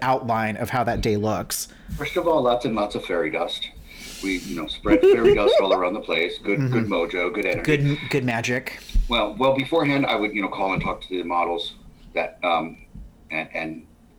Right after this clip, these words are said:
Speaker 2: pair them up with their model and connect them up via phone so they can back and forth tease each other with their photos and their, whatever they're gonna do to each other, get themselves worked up.
Speaker 1: Mm-hmm.
Speaker 2: I, on, on, on, on one hand, I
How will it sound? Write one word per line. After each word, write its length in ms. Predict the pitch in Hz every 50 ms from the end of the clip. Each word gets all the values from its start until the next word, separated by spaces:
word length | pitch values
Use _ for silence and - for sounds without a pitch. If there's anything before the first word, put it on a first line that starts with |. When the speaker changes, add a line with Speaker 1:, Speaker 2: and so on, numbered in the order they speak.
| _ _ -
Speaker 2:
pair 160 | - 90 90
them 160 | 90 85 87
up 160 | 87 85 - - - - - - - -
with 120 | 90 82 -
their 100 | 85 85
model 300 | 82 82 82 82 80 78
and 200 | 76 78 76 - - - - - - - - _ -
connect 280 | - - 92 90 -
them 140 | - 87 87
up 140 | 90 90 87
via 160 | 90 90 85 82
phone 360 | - 104 98 90 90 87 80
so 100 | - -
they 140 | 78 82 80
can 220 | 78 - 80 80 - - - - - - -
back 180 | - 87 85 -
and 100 | - -
forth 300 | - 90 87 82 82 -
tease 240 | - - 90 85 82
each 160 | 85 80 -
other 280 | 90 85 80 80 80 80
with 160 | 76 80 80
their 100 | 80 80
photos 500 | 73 - 82 80 78 80 80 78 78 -
and 100 | 76 73
their, 160 | 73 73 71 - - _ _ _ -
whatever 260 | 80 80 82 78 80
they're 120 | 76 80
gonna 140 | 78 80 78 71
do 120 | 78 85
to 120 | 80 80
each 180 | 78 76 76 -
other, 320 | 80 78 76 78 76 76 - - - - - - -
get 140 | - 87 -
themselves 340 | 78 76 76 78 - -
worked 240 | - 80 73 - -
up. 220 | 80 76 - - - - - - -
Speaker 1:
Mm-hmm. 220 | 143 123 120 117 107 101 -
Speaker 2:
I, 540 | - 135 143 147 156 156 165 175 165 - - - - _ _ - - - _ - - - - - -
on, 260 | 120 120 113 113 113 113 -
on, 180 | 107 107 107 - -
on, 280 | 104 101 98 101 101 -
on 160 | - 107 101
one 140 | 98 101 98
hand, 120 | 101 98
I 160 | 95 95 92